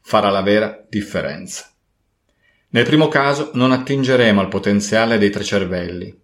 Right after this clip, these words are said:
ma solo ad uno, quello emotivo. E questa disfunzione genererà una decisione non viva,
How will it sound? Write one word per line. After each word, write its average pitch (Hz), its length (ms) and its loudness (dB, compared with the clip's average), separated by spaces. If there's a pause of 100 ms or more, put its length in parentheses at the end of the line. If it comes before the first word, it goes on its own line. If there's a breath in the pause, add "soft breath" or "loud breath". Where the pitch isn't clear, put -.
(220)
ma 107 160 0
solo 120 260 2
ad 110 100 4
uno, 95 500 -4 (180)
quello 101 200 2
emotivo. 95 640 -4 (880)
E 107 60 -4
questa 156 260 2
disfunzione 135 1080 0
genererà 107 840 0 (120)
una 127 340 2
decisione 101 800 -2
non 120 400 4
viva, 76 500 -8